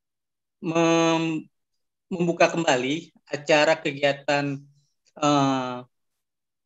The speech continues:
peningkatan I C T. Insya Allah juga kita akan, eh, kembangkan lagi pada guru-guru pendidik yang nanti,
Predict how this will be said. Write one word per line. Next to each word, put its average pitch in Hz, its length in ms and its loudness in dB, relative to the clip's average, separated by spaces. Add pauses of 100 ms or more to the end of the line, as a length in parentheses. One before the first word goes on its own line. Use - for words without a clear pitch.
(240)
peningkatan 147 520 0
I 165 160 2
C 147 280 -2
T. 143 240 -4
Insya 139 200 0
Allah 151 160 4
juga 135 320 0
kita 143 320 -4
akan, 127 240 0 (480)
eh, 135 200 -2 (120)
kembangkan 131 480 -2
lagi 165 640 -2
pada 131 160 -6
guru-guru 131 480 -2
pendidik 127 480 -8
yang 131 160 -6
nanti, 170 480 -2